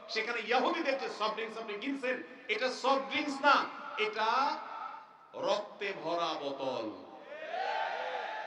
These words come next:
অতএব আমাদের বাসা বাড়িকে ইয়াহুদি পণ্য থেকে মুক্ত করবো তো ইনশাআল্লাহ?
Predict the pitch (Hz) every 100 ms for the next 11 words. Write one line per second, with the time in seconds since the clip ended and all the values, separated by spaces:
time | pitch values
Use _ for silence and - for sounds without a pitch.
0 | - 160 208 226 254 262 - - - -
1 | - - - 170 220 240 233 220 226 254
2 | 247 233 254 247 247 269 262 254 254 254
3 | 254 254 254 254 262 262 262 254 254 277
4 | 277 240